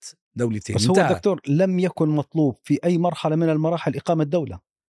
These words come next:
Speaker 2: هم بدهم عنوان يتاجروا فيه لم-، لعدة سنوات
Speaker 1: لا، في
Speaker 2: للمستقبل.
Speaker 1: فترة من الفترات.
Speaker 2: ولذلك اليوم الأمريكان عرفانين تمامًا إنه ما في دولة فلسطينية، لكن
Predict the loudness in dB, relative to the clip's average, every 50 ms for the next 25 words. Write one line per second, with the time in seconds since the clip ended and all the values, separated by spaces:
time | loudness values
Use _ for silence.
0 | -4 -2 0 0 0 0 -2 0 0 0 2 2 2 2 2 2 2 0 0 -2
1 | 0 0 0 0 0 -4 -4 -2 0 0 0 0 -2 -4 -8 -8 -4 -4 -4 -2
2 | -2 -2 0 0 0 -2 -2 -2 -2 0 0 0 2 2 0 2 0 0 0 2
3 | 2 2 2 2 2 2 2 2 2 2 0 0 0 2 2 4 4 4 4 4
4 | 2 0 0 -4 -2 -2 -2 -2 -2 -2 0 2 2 0 0 0 -2 -4 -4 -4
5 | -8 -6 -6 -6 -6 -4 -2 -2 -2 0 -2 -2 -2 -4 -2 0 0 0 0 -2
6 | -4 -6 -6 -8 -6 -2 0 2 2 2 2 0 -2 -2 -2 -2 -2 -4 -8 -8
7 | -10 -12 -12 -10 -8 -8 -8 -8 -8 -10 -14 _ _ _ _ -6 -6 -4 -2 -2
8 | -2 -2 -2